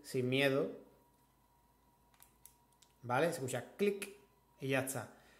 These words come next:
Cerramos la, lo que sería la, la compuerta esta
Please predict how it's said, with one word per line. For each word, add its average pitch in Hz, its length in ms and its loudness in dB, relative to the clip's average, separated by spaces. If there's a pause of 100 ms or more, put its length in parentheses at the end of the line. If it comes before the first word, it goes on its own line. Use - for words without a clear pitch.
(200)
Cerramos 139 460 4
la, 131 200 4
lo 127 140 2
que 123 80 0
sería 131 540 0 (720)
la, 113 640 -2
la 117 160 -2
compuerta 156 560 4
esta 214 400 0